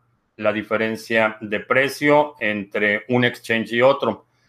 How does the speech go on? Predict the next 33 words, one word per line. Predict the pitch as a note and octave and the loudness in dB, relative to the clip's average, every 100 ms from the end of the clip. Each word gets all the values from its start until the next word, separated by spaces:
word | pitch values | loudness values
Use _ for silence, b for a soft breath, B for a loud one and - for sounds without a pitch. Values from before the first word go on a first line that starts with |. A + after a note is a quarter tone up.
| _ | _
Esa | - A#2 C3 | -4 2 2
diferencia | B2 A#2+ A#2 A#2+ A#2 | 2 0 0 2 0
de | A2 | 2
precio, | B2+ C3 C3 D3 D3 D3 D3 | 2 2 2 2 4 4 -2
eh, | A#2 G#2+ - | -6 -4 0
obviamente | A2+ A#2 A2+ A2 G#2+ A#2+ A#2 A2+ A#2+ | 0 2 0 -2 -2 -2 -2 0 -4
es | A2+ | -2
una | B2 A2 | 0 2
ventana | A2 G#2+ A#2 A2+ G#2+ | 2 2 2 2 -2
temporal. | G#2 F#2+ G#2 A2 E3 - _ _ - | -4 0 4 4 2 -6 _ _ -12
Eh, | G#2 G2+ G2 F#2+ - _ _ _ - | -10 -8 -8 -10 -12 _ _ _ -8
generalmente | G#2+ G#2+ A#2 A2+ A2+ | -2 0 2 0 -2
estas | A2+ - G2+ | -2 0 0
ventanas | G#2 G2 A#2 B2 A2 | -2 0 2 2 0
de | |
oportunidad | G#2 G#2+ G2 G#2 G#2 A2+ | -2 -4 -4 -4 0 2
de | A2+ | 2
arbitraje, | G#2+ G2+ F#2+ A2+ A2+ A#2+ A#2+ A#2+ A#2 G2+ | 0 -2 0 2 2 0 0 -2 -4 -6
eh, | G2 | -6
duran, | G2 A2 A2 A2 A2 - _ _ _ | -4 0 2 2 -2 -10 _ _ _
eh, | G#2 G2+ G#2 - | -6 -4 -6 -2
uno | C3+ C#3+ C3+ | 2 4 4
o | C3 A2+ | 4 2
dos | A2 B2+ A#2+ | 4 2 2
bloques, | A#2+ B2 B2+ D#3 D3 | 2 2 2 -4 -6
que | - | -6
es | A2+ | -6
el | A2 | -6
tiempo | F#2+ A#2 A2+ G#2+ | -4 -4 -2 -4
de | |
confirmación | G2 G2+ G2 G2+ G2 A2+ G#2+ | -4 -10 -10 -10 -8 -8 -8
de | |
Bitcoin. | G2 A2+ - C3+ D#3+ | -6 -8 -4 -4 -4